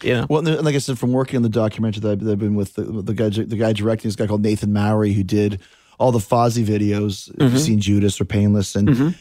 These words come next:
Speaker 2: um, you know, I had the idea of, of, of doing this, and then he went and filmed it and then pieced it together, edited it together, you know, then we started working on the cut. But there's such a talent to it. Y-, you're very good at it as well, of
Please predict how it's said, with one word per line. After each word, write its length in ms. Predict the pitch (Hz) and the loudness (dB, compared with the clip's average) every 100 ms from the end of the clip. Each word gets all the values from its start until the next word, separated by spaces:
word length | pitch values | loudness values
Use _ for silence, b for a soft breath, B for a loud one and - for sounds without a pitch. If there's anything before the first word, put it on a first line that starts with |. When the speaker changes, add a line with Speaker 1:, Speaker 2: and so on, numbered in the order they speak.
| B - | B -2
Speaker 2:
um, 520 | 120 120 117 117 - _ - | 2 4 2 0 -2 _ -4
you 100 | 135 | 0
know, 140 | 120 | 2
I 60 | 123 | 2
had 200 | 120 113 | 2 2
the 140 | 117 | 2
idea 420 | 113 110 117 117 | 2 2 2 2
of, 300 | 113 110 101 | 2 0 0
of, 420 | 107 107 95 95 - _ _ _ _ | 0 0 -4 -10 -16 _ _ _ _
of 120 | 107 98 | -4 0
doing 300 | 135 135 110 | 2 2 2
this, 400 | 101 107 - - - | 0 -6 -10 -6 2
and 200 | 117 120 | 4 6
then 220 | 117 110 | 6 4
he 540 | 104 - - 147 139 131 | 0 -4 -2 2 2 2
went 240 | 123 - | 2 0
and 80 | 117 | 0
filmed 380 | - 151 147 117 | 2 4 4 6
it 160 | 117 123 | 4 4
and 80 | 117 | 4
then 280 | 113 113 113 _ _ _ | 4 2 0 _ _ _
pieced 260 | 143 143 - | -2 0 -2
it 100 | 113 | -2
together, 300 | 131 127 123 | 2 2 2
edited 240 | 127 123 110 | 0 0 -2
it 40 | |
together, 480 | 107 120 117 120 113 | 0 0 2 0 0
you 80 | 120 | 0
know, 120 | 110 | 2
then 80 | 107 | 0
we 80 | |
started 260 | 104 117 107 | -2 -2 0
working 280 | 110 107 107 | -2 -2 -2
on 80 | 101 | -4
the 80 | |
cut. 300 | 95 143 123 | -2 -4 -2
But 180 | - 92 B B B | -2 -4 B B B
there's 160 | 131 135 | -2 -2
such 300 | - 202 - | 0 0 0
a 220 | 208 127 - _ - | 0 -2 -8 _ -8
talent 580 | - 131 139 127 113 - | -2 0 2 0 -4 -6
to 220 | 113 104 | -2 -2
it. 140 | 80 - | -4 -6
Y-, 80 | |
you're 380 | 95 110 113 117 | -4 -2 -2 -2
very 260 | 107 110 107 | 0 0 0
good 180 | 110 107 | 0 0
at 120 | 104 | 0
it 120 | 101 | -2
as 140 | 101 | -2
well, 260 | 120 127 110 | 0 0 0
of 120 | 101 | -4